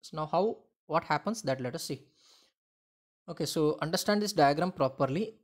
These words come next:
Three-phase A C supply is given to the distributed winding of the stator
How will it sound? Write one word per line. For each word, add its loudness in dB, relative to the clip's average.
Three-phase 0
A 2
C -2
supply -2
is -2
given -4
to -2
the 0
distributed 4
winding 4
of 0
the 0
stator 0